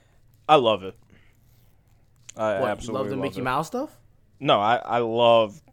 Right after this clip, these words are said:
Speaker 1: the finals.
Speaker 2: Oh, yeah, it's
Speaker 1: I,
Speaker 2: awesome.
Speaker 1: I love that it's two random teams that nobody really, really expected. Like, we, everybody had a hunch this year that these could, they had chances.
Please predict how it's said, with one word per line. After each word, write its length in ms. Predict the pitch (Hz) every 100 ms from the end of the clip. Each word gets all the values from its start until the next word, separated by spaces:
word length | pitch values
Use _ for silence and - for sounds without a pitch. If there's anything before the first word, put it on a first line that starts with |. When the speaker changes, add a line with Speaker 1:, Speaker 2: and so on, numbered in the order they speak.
| -
Speaker 1:
the 120 | 104
finals. 580 | - 110 135 90 - - -
Speaker 2:
Oh, 220 | 190 123
yeah, 260 | 120 190
it's 100 | 98 101
Speaker 1:
I, 120 | 113
Speaker 2:
awesome. 260 | 214 -
Speaker 1:
I 40 | 110
love 360 | 113 117 127
that 180 | 131 127
it's 180 | 123 -
two 260 | - 135 127
random 460 | 117 123 123 135
teams 500 | 131 123 120 120 131
that 240 | 120 107 107
nobody 520 | 107 107 117 117 120
really, 760 | 113 110 110 120 135 143 143 131
really 420 | 123 117 110 101
expected. 600 | 90 - 98 85 - 104
Like, 240 | 123 135 147
we, 320 | 165 151 131
everybody 300 | 190 175 143
had 140 | 131
a 80 | 110
hunch 300 | 110 98 -
this 220 | 98 -
year 220 | 98 98 110 _ _ _
that 220 | 120 101 107
these 300 | 123 123 120
could, 420 | - 156 156 - _ _ _ _ _
they 120 | 220 214
had 160 | 160
chances. 600 | - 110 101 117 135 -